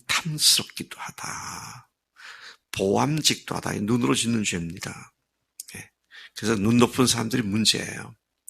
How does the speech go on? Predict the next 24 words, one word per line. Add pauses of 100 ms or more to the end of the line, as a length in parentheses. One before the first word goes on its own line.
(600)
예. (680)
와,
멋있게
보여줄
것
같은, (180)
멋있을
것
같은. (1200)
그다음에
먹음직도
하고,
이
육신의
정욕입니다. (720)
예. (320)
앞에는 (160)
안목, (120)
안목의
정욕이고, (720)
그다음에, (440)
아,
육신의
정욕이고,